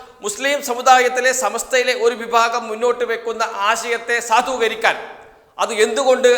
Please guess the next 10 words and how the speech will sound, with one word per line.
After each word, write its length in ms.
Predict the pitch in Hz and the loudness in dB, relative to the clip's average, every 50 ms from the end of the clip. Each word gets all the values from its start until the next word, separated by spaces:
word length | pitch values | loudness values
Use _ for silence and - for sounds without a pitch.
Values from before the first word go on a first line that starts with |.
| 214 240 | 2 -2
അങ്ങനെ 180 | 214 214 233 233 220 233 | -2 -2 -2 -2 0 0
പറയുന്നു 360 | 214 220 233 240 233 233 233 233 220 220 220 | 0 0 0 -2 -4 -4 -4 -4 -4 -4 -4
എന്ന് 220 | 220 220 226 240 254 254 - - - - - - _ _ _ 160 | -4 -4 -6 -6 -6 -8 -12 -16 -20 -20 -20 -20 _ _ _ -8
ജ-, 100 | 185 - 160 175 | -8 -8 -4 -2
ജനങ്ങളെ, 400 | 196 214 233 247 240 247 240 240 254 240 240 | 0 0 0 2 0 0 2 2 0 0 -2
സമുദായ 340 | - 233 214 214 240 240 247 240 240 | -4 -4 0 4 4 6 6 4 2
അംഗങ്ങളെ 300 | 226 233 233 226 233 233 226 - | 0 -2 -2 -2 -2 -2 -2 0
ബോധ്യപ്പെടുത്താനാണ് 760 | 233 262 254 269 254 262 240 214 - - 208 196 190 165 135 - - - - - - _ _ _ _ _ - 190 | 0 2 2 0 -2 -2 -4 -4 -2 -2 0 0 0 -2 -4 -8 -12 -16 -20 -20 -20 _ _ _ _ _ -12 -8
ഇത്തരമൊരു 420 | 190 226 208 214 208 202 202 202 202 202 202 202 | -2 0 0 0 0 0 -2 0 -2 -2 -4 -6
പ്രസ്താവനയുമായി, 840 | 196 190 190 - 254 240 240 233 226 220 214 208 196 196 190 190 | -8 -8 -2 2 2 4 4 4 2 0 -2 0 0 0 0 0